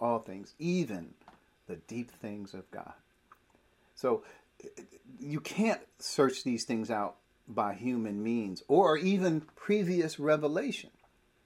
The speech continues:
"For if they would have known this stuff, they would not have crucified the Lord of glory," says First Corinthians two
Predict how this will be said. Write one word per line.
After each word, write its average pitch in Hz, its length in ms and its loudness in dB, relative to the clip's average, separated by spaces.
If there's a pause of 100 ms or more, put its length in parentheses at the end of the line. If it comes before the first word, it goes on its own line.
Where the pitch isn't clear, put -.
(360)
"For 151 200 6
if 160 120 0
they 160 240 4
would 156 220 2
have 139 260 2
known 196 440 8
this 135 200 4
stuff, 151 380 2
they 165 120 -2
would 170 200 2
not 185 240 2
have 202 200 -2
crucified - 760 -2 (200)
the 90 80 -8
Lord 92 260 -6
of 85 80 -14
glory," - 360 -10
says - 360 -10
First - 360 -10
Corinthians - 640 -14 (580)
two 98 340 -8